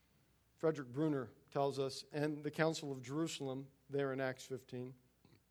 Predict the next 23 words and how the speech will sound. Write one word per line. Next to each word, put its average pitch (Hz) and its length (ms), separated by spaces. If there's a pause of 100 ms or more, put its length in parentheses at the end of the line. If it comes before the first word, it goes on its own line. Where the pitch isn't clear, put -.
(640)
God 190 260
made 185 220
clear 196 240
that 165 240
his 156 320 (340)
work 220 460
has 156 240
been 175 320 (360)
interracial 165 760
and 165 100
that 170 140
God 180 240
is 151 100
no 175 220
narrow 175 360
nationalist 156 800
or 139 180
racist. 117 540 (400)
Amen. 135 260 (1600)
It 285 100
means 294 320 (680)
Christmas 220 640
is 220 260